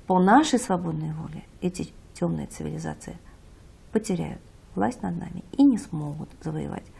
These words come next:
планету, потому что у них не будет на то права. В космическом праве, э, очень непреложно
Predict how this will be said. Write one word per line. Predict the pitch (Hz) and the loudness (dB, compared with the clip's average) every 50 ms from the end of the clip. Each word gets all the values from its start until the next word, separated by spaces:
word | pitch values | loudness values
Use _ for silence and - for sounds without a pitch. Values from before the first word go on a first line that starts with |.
| - - - - - | -20 -20 -20 -12 -6
планету, | - 170 160 151 143 - | -4 -4 -4 -4 -6 -8
потому | - - - 175 175 175 | -8 -6 -4 -4 -4 -4
что | - - | -4 -4
у | 175 | -4
них | 165 165 160 - | -4 -4 -6 -6
не | - 165 | -8 -6
будет | 160 156 165 185 208 220 233 226 - | -6 -4 -4 -4 -2 -4 -4 -6 -8
на | - 165 | -12 -10
то | - - - | -6 -6 -6
права. | - - - - - 165 151 147 - - - | -8 -8 -10 -10 -10 -8 -8 -10 -12 -14 -16
В | - | -12
космическом | - - - - - 202 233 233 285 269 - - 190 160 - - - - - - - - | -10 -10 -8 -2 0 0 0 0 -2 -4 -2 -2 -2 -2 -4 -8 -18 -20 -20 -18 -10 -4
праве, | - 185 180 175 165 156 147 143 131 - - - - - - - - - - - - - - - - - - - - - - | -2 0 2 2 2 0 -4 -6 -10 -12 -16 -20 -20 -20 -20 -20 -20 -20 -20 -20 -20 -18 -18 -18 -20 -20 -20 -20 -20 -16 -12
э, | - - 151 143 - - - - - - - - - - - | -8 -8 -6 -6 -6 -8 -8 -10 -12 -14 -18 -20 -20 -8 0
очень | - 208 208 - 208 190 180 180 - - - - - - - - - - - - - - - - - - | 0 0 2 2 0 -2 -2 -2 -6 -12 -20 -20 -20 -20 -20 -20 -20 -20 -20 -20 -20 -20 -20 -10 0 4
непреложно | 214 233 233 233 202 185 170 156 143 143 139 135 139 143 156 | 4 4 4 4 2 2 2 2 -2 -4 -4 -6 -8 -8 -10